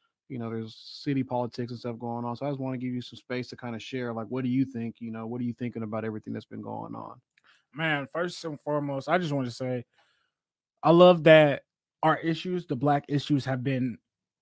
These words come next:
Speaker 2: able to be highlighted to the forefront, um, in just all aspects. Even looking at the N F L players, having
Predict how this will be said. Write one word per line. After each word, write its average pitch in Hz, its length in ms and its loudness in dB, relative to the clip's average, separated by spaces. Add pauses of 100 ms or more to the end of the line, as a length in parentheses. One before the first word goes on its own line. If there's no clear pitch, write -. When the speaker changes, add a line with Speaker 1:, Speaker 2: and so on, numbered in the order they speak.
Speaker 2:
able 156 240 6
to 143 100 -4
be 131 380 4 (220)
highlighted 156 440 6
to 151 80 -4
the 131 80 -4
forefront, 151 640 2 (580)
um, 131 400 6 (100)
in 143 140 6
just 160 220 4
all 160 160 10
aspects. - 720 -2 (120)
Even 151 420 2
looking 151 280 2
at 147 220 0
the 147 80 -2
N 156 160 0
F 147 120 -4
L 151 360 2 (420)
players, 156 560 2 (220)
having 143 400 2